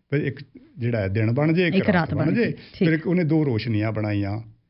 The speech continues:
Speaker 1: ਇੱਕ
Speaker 2: ਇੱਕ
Speaker 1: ਦਿਨੇ
Speaker 2: ਸੂਰਜ
Speaker 1: ਚਾਨਣ
Speaker 2: ਨੂੰ।
Speaker 1: ਕਰਿਆ ਕਰੂਗੀ, ਇੱਕ ਰਾਤ ਨੂੰ ਚਾਨਣ ਕਰਿਆ
Speaker 2: ਹੂੰ।
Speaker 1: ਕਰੂਗੀ, ਮਤਲਬ ਚੰਦ ਤੇ ਸੂਰਜ
Speaker 2: ਹੂੰ।
Speaker 1: ਬਣਾਏ।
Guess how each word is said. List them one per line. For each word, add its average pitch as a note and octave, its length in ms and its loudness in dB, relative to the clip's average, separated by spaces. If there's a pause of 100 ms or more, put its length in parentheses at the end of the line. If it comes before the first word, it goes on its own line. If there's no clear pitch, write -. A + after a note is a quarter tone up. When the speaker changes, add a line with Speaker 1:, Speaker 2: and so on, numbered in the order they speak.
(140)
Speaker 1:
ਇੱਕ D#3+ 80 0
Speaker 2:
ਇੱਕ D#3+ 80 0
Speaker 1:
ਦਿਨੇ B2+ 100 -2
Speaker 2:
ਸੂਰਜ E3+ 220 2
Speaker 1:
ਚਾਨਣ D#3+ 180 0
Speaker 2:
ਨੂੰ। F3+ 100 2
Speaker 1:
ਕਰਿਆ G3+ 220 2
ਕਰੂਗੀ, G#3 340 2
ਇੱਕ G#3+ 120 0
ਰਾਤ B2 240 -2
ਨੂੰ G#2 100 -2
ਚਾਨਣ F#2+ 280 -6
ਕਰਿਆ F#2 260 -6
Speaker 2:
ਹੂੰ। E3+ 80 2
Speaker 1:
ਕਰੂਗੀ, F2+ 300 -6
ਮਤਲਬ D3 300 -2
ਚੰਦ G#2+ 280 -2
ਤੇ B2+ 140 -8
ਸੂਰਜ G2+ 360 -4
Speaker 2:
ਹੂੰ। D#2+ 60 -10
Speaker 1:
ਬਣਾਏ। E3 260 0